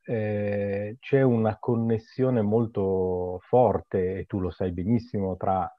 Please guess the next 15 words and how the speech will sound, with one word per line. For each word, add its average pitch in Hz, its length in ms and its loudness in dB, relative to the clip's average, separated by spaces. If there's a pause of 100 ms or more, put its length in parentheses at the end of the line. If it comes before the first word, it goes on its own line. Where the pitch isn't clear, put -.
eh, 92 300 -8 (720)
eh, 98 300 -8
il, 98 460 -10
il 95 60 -12
mondo 98 320 0
della 90 200 0
cultura, 98 480 -2
dello 90 200 -2
spettacolo 90 840 -4
e 107 100 -2
il 92 80 0
mondo 92 380 -2
dell'educazione 90 880 -4
della 85 260 -4
scuola. 87 480 -10